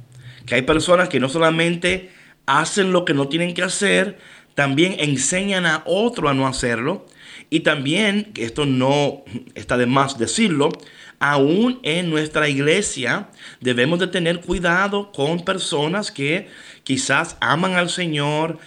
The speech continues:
tienen buenas intenciones, pero no conocen realmente la doctrina, las enseñanzas, los preceptos,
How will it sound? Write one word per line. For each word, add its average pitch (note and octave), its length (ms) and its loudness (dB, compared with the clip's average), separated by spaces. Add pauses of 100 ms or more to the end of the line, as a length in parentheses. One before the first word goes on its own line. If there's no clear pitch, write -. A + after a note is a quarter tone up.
(240)
tienen D#3 440 0
buenas F3+ 340 2
intenciones, F#3+ 840 -2 (300)
pero C#3+ 320 2
no B2 240 0
conocen B2+ 600 -2
realmente A#2+ 760 -2
la A#2 160 -2
doctrina, A2+ 960 -4 (220)
las G#2+ 240 -6
enseñanzas, A2+ 880 -2
los D#3 180 -2
preceptos, A#2 920 -2